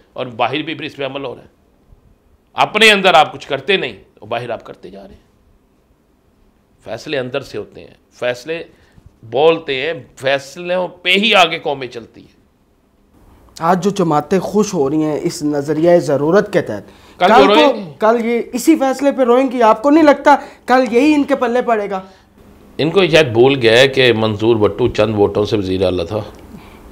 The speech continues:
Speaker 2: हाँ, स्पीक-
Speaker 1: किसके वोट किसके टूटे थे। मुस्लिम लीग नून को भूल गया है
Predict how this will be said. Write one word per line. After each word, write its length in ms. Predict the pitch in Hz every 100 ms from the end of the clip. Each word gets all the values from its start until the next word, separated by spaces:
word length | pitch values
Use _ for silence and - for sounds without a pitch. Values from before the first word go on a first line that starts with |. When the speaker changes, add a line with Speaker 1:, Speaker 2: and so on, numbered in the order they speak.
| -
Speaker 2:
हाँ, 360 | 170 170 143 -
स्पीक- 280 | - -
Speaker 1:
किसके 180 | 190 135
वोट 300 | 113 113 110
किसके 260 | 110 - 110
टूटे 300 | 95 92 95
थे। 200 | 131 117 - - - - - -
मुस्लिम 240 | 104 135
लीग 240 | 131 135 135
नून 240 | 127 127
को 120 | 127
भूल 300 | 110 101 113
गया 340 | 120 120 123 123
है 180 | 113